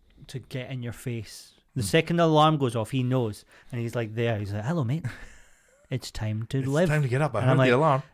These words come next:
Speaker 1: "Yeah, no, I know." I went, "Can I have ten more minutes?" He was like, "All right." And he went to
Speaker 2: Please,
Speaker 1: my feet.
Speaker 2: please tell me you actually did say that to him,
Speaker 1: I went,
Speaker 2: please.
Speaker 1: "Uh, ten more minutes,
Speaker 2: Yeah,
Speaker 1: Harris."
Speaker 2: f-, brilliant.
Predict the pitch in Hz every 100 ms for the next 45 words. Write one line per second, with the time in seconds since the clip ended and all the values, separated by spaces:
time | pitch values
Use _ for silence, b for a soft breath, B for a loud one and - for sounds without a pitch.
0 | - 135 143 139 131 123 120 123 120 -
1 | 143 139 - - 139 131 120 117 - -
2 | 107 101 104 120 127 120 120 123 127 127
3 | 120 117 127 - _ - 110 110 117 -
4 | 113 107 101 90 90 92 92 85 90 85
5 | - 87 113 113 95 131 - 139 131 123
6 | 110 107 107 107 - _ - 101 _ 107
7 | 107 101 92